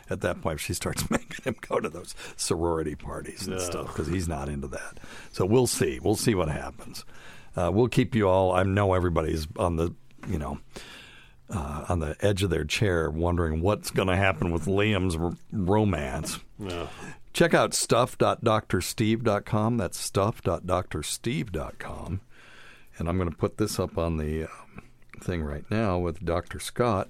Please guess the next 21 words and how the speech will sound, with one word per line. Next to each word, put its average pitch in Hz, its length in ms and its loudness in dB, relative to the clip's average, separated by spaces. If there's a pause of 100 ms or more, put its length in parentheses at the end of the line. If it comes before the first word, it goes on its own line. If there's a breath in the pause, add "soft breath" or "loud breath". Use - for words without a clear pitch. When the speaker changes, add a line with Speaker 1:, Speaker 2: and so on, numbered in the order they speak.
Speaker 1:
Check - 200 0
out 95 180 2
Doctor 92 320 0
Scott's - 400 0
website 85 600 -2 (760 loud breath)
at - 220 -2
simply 135 600 2 (100)
herbals 127 400 0
dot 98 240 2
net. 104 240 0
That's - 220 -2
simply 113 540 2 (140)
herbals 117 480 2
dot - 320 -4
net. - 380 -8 (1120)
You 101 100 2
got 98 120 4
anything 101 280 4
up 95 120 2
there 98 140 2
now? 101 220 2